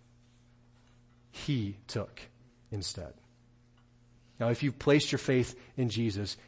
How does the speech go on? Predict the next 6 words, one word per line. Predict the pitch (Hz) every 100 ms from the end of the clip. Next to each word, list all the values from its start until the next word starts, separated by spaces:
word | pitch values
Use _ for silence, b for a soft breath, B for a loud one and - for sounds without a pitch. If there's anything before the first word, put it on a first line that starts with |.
| B
he | 131
may | 123 127 131
discipline | 123 135 139 - 104 98
you. | 90 92 - - - - - - - - - - - -
He | 113
will | 101 135 120 90